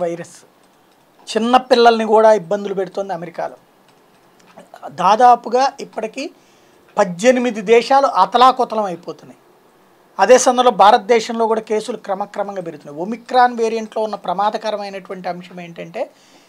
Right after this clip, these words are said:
వేగవంతమైన వ్యాప్తి. గతం అన్నిటికంటే కూడా అతి పెద్దదైనటువంటి వేగవంతమైన వ్యాప్తి నెంబర్ వన్ అయితే, నెంబర్ టూ వచ్చేటప్పటికి ఇప్పుడు చిన్నపిల్లల్ని అటాక్ చేస్తుంది.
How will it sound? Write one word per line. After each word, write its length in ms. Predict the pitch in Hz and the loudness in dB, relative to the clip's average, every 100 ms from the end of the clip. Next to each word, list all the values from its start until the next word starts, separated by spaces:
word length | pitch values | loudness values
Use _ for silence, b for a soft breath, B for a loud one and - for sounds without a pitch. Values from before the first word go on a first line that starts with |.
| b _ 139 170 | b _ -8 2
వేగవంతమైన 920 | 226 277 277 277 269 269 240 240 247 | 6 6 6 4 2 -2 -6 -6 -8
వ్యాప్తి. 540 | 196 175 - _ - _ 151 180 | -4 -4 -6 _ -20 _ -6 -4
గతం 300 | 185 254 262 202 | -2 -4 -4 -6
అన్నిటికంటే 680 | 220 254 254 262 233 233 214 | -4 -6 -6 -6 -6 -4 -2
కూడా 200 | 233 247 - | -2 -2 -4
అతి 140 | 190 233 | -8 -6
పెద్దదైనటువంటి 960 | 233 220 233 220 214 202 208 196 190 202 | -4 -4 -4 -4 -6 -8 -10 -12 -14 -8
వేగవంతమైన 600 | 175 185 185 180 180 175 165 | -8 -6 -6 -8 -10 -12 -8
వ్యాప్తి 260 | 160 156 - | -10 -10 -16
నెంబర్ 200 | 156 165 160 | -10 -8 -8
వన్ 140 | 170 180 | -10 -14
అయితే, 180 | 190 - b b b b b b | -16 -20 b b b b b b
నెంబర్ 280 | 196 214 220 | -4 -2 -2
టూ 80 | 262 262 | 0 0
వచ్చేటప్పటికి 880 | 262 254 233 233 220 320 302 220 262 b b b b _ 240 | 2 0 0 -4 -12 -10 -10 -10 -12 b b b b _ -10
ఇప్పుడు 300 | 226 - 330 - | -6 -2 -2 0
చిన్నపిల్లల్ని 640 | 277 311 330 339 302 269 208 | 0 2 2 2 2 2 0
అటాక్ 240 | 202 196 190 | -2 -4 -8
చేస్తుంది. 360 | - - 226 | -12 -14 -20